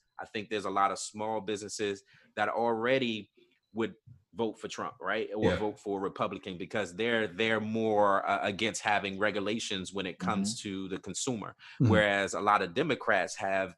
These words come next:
Speaker 1: policies and things in place that protect the consumer, right?
Speaker 2: Mm-hmm.
Speaker 1: And so I think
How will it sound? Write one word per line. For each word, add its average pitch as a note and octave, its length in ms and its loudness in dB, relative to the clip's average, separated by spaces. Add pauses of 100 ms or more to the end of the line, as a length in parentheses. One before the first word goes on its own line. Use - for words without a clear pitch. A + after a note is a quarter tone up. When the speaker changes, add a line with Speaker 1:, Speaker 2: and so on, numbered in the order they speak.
Speaker 1:
policies G2+ 580 0
and F2+ 100 -8
things G2 220 -4
in F2+ 120 -6
place F#2+ 340 -2
that F#2 200 0
protect - 400 -6
the - 60 -12
consumer, C3 500 -8 (400)
right? G#2 220 4
Speaker 2:
Mm-hmm. G2+ 60 -2
Speaker 1:
And G2+ 100 -4
so G#2+ 420 4
I A#2+ 120 2
think C3 400 2